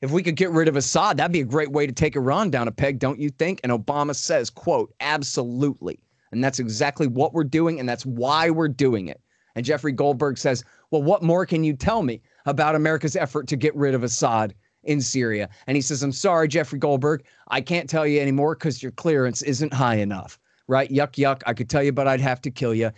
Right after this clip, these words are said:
In other words, there's a massive C I A operation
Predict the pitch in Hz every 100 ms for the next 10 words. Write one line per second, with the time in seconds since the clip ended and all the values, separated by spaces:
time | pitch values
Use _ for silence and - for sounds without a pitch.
0 | - 123 135 131 127 123 - - 143 135
1 | 139 139 151 - 165 - 165 156 147 151
2 | 160 143 143 156 143 131 - 135